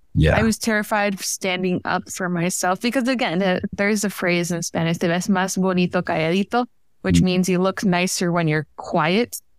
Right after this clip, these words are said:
Speaker 2: I got that a lot as a child, and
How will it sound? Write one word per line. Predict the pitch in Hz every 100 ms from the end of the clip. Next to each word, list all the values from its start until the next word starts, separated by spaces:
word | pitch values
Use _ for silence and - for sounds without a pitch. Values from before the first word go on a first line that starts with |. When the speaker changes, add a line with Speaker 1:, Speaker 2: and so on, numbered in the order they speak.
| _ _ _
Speaker 2:
I | -
got | 226 302
that | 208 165
a |
lot | 160 160 131 110
as | 175 170
a | 165
child, | - - - 165 160 - - -
and | 175 170 170 170